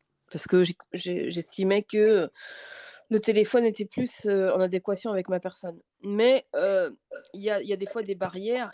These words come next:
et il y a des gens qui ne croient pas en la médiumnité. Le problème, il est là. Donc, heu, c'est, le médium, il vit par des vibrations. Donc, heu, le problème, c'est que des fois, on peut être impacté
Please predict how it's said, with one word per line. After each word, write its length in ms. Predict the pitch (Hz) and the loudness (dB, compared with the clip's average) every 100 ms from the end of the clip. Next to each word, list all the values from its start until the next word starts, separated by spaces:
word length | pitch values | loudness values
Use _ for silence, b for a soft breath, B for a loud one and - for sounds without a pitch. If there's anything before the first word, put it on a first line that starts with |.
| _ | _
et 280 | - 202 202 | -6 -4 -2
il 60 | 196 | -2
y 80 | |
a 40 | 190 | -4
des 160 | 185 | -4
gens 180 | 185 269 | -4 -4
qui 140 | - 208 | -6 -12
ne 40 | |
croient 200 | - 175 - | -8 -8 -6
pas 80 | 240 | -6
en 20 | |
la 80 | 196 | -4
médiumnité. 520 | 180 190 185 180 185 | -6 -6 -8 -4 -6
Le 60 | |
problème, 320 | - 180 202 196 | 0 0 2 2
il 80 | 185 | 0
est 40 | |
là. 180 | 202 196 - - _ | 0 -4 -12 -20 _
Donc, 280 | 185 214 208 | 2 2 4
heu, 140 | 202 180 - B B B - | 2 2 -6 B B B -20
c'est, 220 | - - | -6 0
le 140 | 208 | 2
médium, 300 | 214 208 294 | 2 2 2
il 60 | 214 | 2
vit 120 | 233 | 0
par 180 | 233 180 | -2 -2
des 100 | 180 | -2
vibrations. 560 | 185 180 185 - 277 240 | -2 0 -2 0 0 0
Donc, 240 | 185 196 | -2 -2
heu, 100 | 185 | -2
le 80 | 175 | 0
problème, 260 | 190 240 | 2 2
c'est 120 | 254 190 | 0 -4
que 60 | |
des 100 | 180 | -4
fois, 280 | 175 240 254 | -2 -2 -4
on 160 | 214 202 - | -6 -10 -4
peut 180 | 262 277 | -4 -2
être 240 | 214 - 202 | -4 -2 -6
impacté 580 | 190 170 - 233 277 | -4 -6 -4 -6 -6